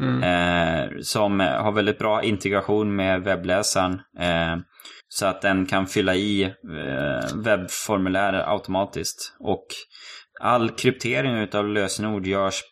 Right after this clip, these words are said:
Speaker 2: i webbläsaren och skickas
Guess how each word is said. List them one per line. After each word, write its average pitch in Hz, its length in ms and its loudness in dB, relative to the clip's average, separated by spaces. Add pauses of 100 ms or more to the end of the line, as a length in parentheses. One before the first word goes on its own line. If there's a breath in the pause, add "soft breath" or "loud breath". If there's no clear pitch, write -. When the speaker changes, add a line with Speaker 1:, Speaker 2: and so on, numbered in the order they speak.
Speaker 2:
i 104 220 2
webbläsaren 95 840 0
och 90 320 -6
skickas - 680 0